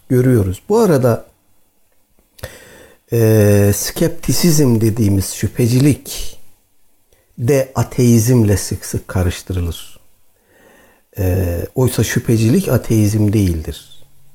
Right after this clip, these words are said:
Şüphecilik, ateizm bir kararın ifadesidir. Tanrı yoktur.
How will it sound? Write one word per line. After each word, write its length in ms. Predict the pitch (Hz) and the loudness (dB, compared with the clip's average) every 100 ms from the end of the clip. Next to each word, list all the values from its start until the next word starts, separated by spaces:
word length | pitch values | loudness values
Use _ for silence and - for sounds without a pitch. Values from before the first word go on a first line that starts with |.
| - _ | -20 _
Şüphecilik, 720 | - - 120 110 110 190 - | -12 -6 -2 0 0 -2 -4
ateizm 600 | - - - 113 131 208 | -6 -2 2 2 4 2
bir 180 | 147 123 | 2 0
kararın 520 | - 110 113 123 165 | 0 2 4 4 2
ifadesidir. 840 | 120 - 98 90 85 - 95 165 - - | 0 -2 -4 -4 -6 -8 -6 -6 -6 -4
Tanrı 340 | 113 104 101 | -2 0 2
yoktur. 420 | 107 127 - 156 | 2 0 -4 -10